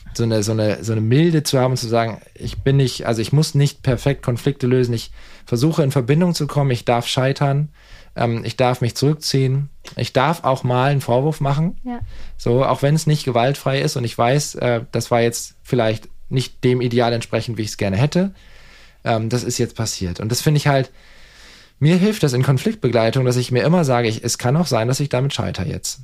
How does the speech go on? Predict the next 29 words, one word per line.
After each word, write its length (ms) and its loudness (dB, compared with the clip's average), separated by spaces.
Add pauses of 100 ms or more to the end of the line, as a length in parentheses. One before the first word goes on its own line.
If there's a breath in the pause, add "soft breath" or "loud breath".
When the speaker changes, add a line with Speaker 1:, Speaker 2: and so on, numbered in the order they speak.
(120)
Speaker 1:
Dass 160 -6
Speaker 2:
Ja. 60 -2
Speaker 1:
ich 100 -8
jetzt 260 -2
heute 220 2
keine 240 0
Verbundenheit 540 2
herstelle 380 2
und 100 0
dass 240 -2
wir 240 2
das 160 -2
an 80 -2
dieser 180 0
Stelle 240 -2
beenden. 460 -2 (840 loud breath)
Und 160 0
seit 220 2
ich 100 0
so 140 2
denke, 520 2
sind 160 0
Konflikte 500 0
echt 160 -6
einfach, 480 -4
weil 160 4
ich, 260 -4
es 180 -4
gibt 240 -2